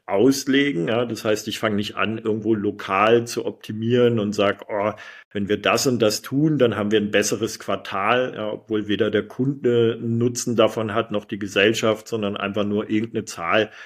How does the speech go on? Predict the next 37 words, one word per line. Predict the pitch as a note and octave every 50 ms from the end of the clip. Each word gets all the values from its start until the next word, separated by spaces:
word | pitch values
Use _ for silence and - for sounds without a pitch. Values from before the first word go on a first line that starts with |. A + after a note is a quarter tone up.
| - - _ _ -
kurzfristig | - A#2 A#2 A#2 A#2 - - G#2 G2+ - - G2+ - -
besser | - G2+ A#2 B2 A2+ F#2 -
ist, | E2+ E2+ - -
ja. | F#2 F#2 G2+ - _ _ _ _ A2+
Äh, | - A#2 A2 G#2+ A2 A2 -
letzten | A2+ A2 A#2+ B2 A#2+ - C#3+ C3+
Endes, | - - A2+ B2+ C#3 D3+ E3 D#3+ D#3 - -
was | B2 A#2 - -
dazu | - A#2+ A2+ - - _ _ _ _ _ - - A#2+ A#2
notwendig | A2+ A2+ A2 G#2+ A2 A2+ C3 E3+ - - - C#3 B2+ B2+ B2+ A#2+ A2+ B2
ist, | B2 C3+ -
um | B2+ A#2+ A#2
so | A2+ A#2 A#2+
zu | A#2+ A#2+ - C3+ A2+ -
handeln, | A#2 G#2+ B2+ C3 C#3 C#3+ D3 D3 D3 D3+
ist | F3 F3 - - - - - - - _
Weisheit. | A2 G#2 F#2+ F#2 F#2+ F2 G#2+ A#2 C3 D#3+ E3 - - - D#3+ E3+ F3+ G3 G#3+ - - -
Ja, | A#2+ B2+ C#3+ C3+
das | B2 A#2 - -
klingt | B2 A#2+ A#2 A#2 B2
jetzt | A#2+ A2+ A2+ -
nach | A#2 A2 A2
einem | A#2 A2 A2
<laughs> |
sehr | G#2 G2+ - B2+ A#2 D#3+ E3
großen | - - A#2 A#2 C#3 C3 A#2+ B2 B2+ G#2+ F#2+
Wort. | G2 F#2+ G2 B2+ D#3+ - - - - - _ _ _ -
Weisheit | G#2+ G#2 G#2+ A#2+ C3 - - D3 C#3 C#3 - _ _
bedeutet | A2+ G#2 - A#2 A2 A#2 A#2 A#2+ B2+
aber | A#2 A2 A2+ - -
einfach | G#2+ A2 A2+ B2 A#2
nur, | A#2 A#2 A#2+ A#2 A#2+ B2+ B2+ B2 - -
einen | A#2+ A2 G#2
langfristigen | G2+ G2 G2+ G2+ A#2+ C3+ C3+ - - C3 B2 - - B2+ A#2 A#2 G2+ A2+
Horizont | A2+ G2 G#2+ G2+ - - A#2+ A#2+ C3 C3 -
zu | - A#2 G2+ G2+
haben, | G#2 G2+ - G#2+ A2+ A#2